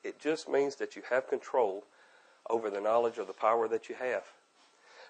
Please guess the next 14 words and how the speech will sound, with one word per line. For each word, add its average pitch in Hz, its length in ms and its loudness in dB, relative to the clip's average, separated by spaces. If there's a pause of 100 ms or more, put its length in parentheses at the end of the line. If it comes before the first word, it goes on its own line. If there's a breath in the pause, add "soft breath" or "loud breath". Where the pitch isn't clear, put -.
Being 147 220 12
humble 156 300 12
or 123 100 10
meek 143 320 6
is 143 100 -4
just - 240 -4
a 107 60 4
willingness 156 540 6
to 120 120 -6
submit 131 480 4
without 110 300 2
rebellion 123 540 2
and 101 120 -2
retaliation 113 760 -2